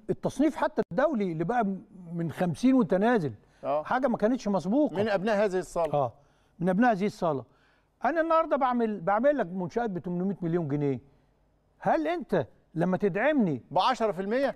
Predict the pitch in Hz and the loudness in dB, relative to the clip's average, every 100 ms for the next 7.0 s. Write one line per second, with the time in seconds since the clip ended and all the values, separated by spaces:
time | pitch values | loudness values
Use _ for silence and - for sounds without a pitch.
0 | - 165 196 175 - 226 294 254 208 262 | -2 0 2 0 2 2 4 6 4 4
1 | 185 208 262 226 123 - 220 240 185 131 | 2 4 4 4 0 0 0 2 0 0
2 | 101 _ _ 147 196 165 143 - 151 165 | -4 _ _ 0 0 0 -8 -8 -6 -4
3 | 170 180 165 160 147 143 143 147 156 175 | -2 -2 0 0 0 -2 -4 -6 -8 -8
4 | 175 220 202 190 - 208 180 190 - 359 | -2 0 2 0 0 0 0 -2 0 0
5 | 370 320 233 185 185 349 320 285 320 285 | 2 2 2 0 -2 0 2 2 2 2
6 | 220 294 302 - - _ 202 214 466 - | 2 2 2 -2 -16 _ -10 -8 -8 -12